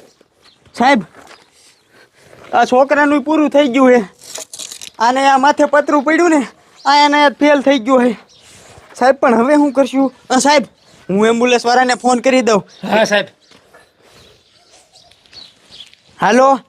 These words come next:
Speaker 1: એ એકસો આઠ, એ ઘાયગા હનુમાનગઢમાં આવો. એ અહીંયા કણે ભૂકંપ આવ્યો હતો ને, તે એક છોકરો અહીંયા પતરા નીચે દબાઈને મરી ગયો છે, એની બોડી લઈ જાઓ.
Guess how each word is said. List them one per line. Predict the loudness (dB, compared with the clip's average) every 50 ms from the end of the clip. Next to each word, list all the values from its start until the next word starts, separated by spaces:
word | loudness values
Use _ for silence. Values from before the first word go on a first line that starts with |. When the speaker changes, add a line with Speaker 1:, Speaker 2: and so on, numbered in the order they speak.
| _ _ _ _ _ _ _ _ _ _ _ _ _ -2
Speaker 1:
એ | 0 0 0 0
એકસો | 0 0 2 2
આઠ, | 4 2 2 0 -2 -6 _ _ _ _ -6
એ | -4 -4 -2 0
ઘાયગા | 0 0 0 0 0 0 0
હનુમાનગઢમાં | 0 0 -2 -2 0 0 -2 -2 0 0 0 2
આવો. | 2 2 2 2 0 -2 _ _ _ _ -6
એ | -2 0
અહીંયા | 0 2 2 0 0 0 0
કણે | -2 -2 0 0 -2 -2 -4 _ _ _ _ -8
ભૂકંપ | -8 -6 -2 0 0 0 2 4
આવ્યો | 4 4 4 4
હતો | 2 2 0 0
ને, | 0 0 -2
તે | 0 0 0 0 0
એક | 0
છોકરો | 0 -2 0 0 0 0 0
અહીંયા | 0 0 0 0
પતરા | -2 0 2 2 2 2
નીચે | 0 0 0 0 0
દબાઈને | 2 2 2 2 2 2 2 0
મરી | 0 0 0 0 2
ગયો | 2 4 4
છે, | 4 2 0 _ _ _ -6
એની | -4 -2 -2 0 2
બોડી | 2 2 2 2 2 2
લઈ | 2 2 2 2
જાઓ. | 2 2 2 -2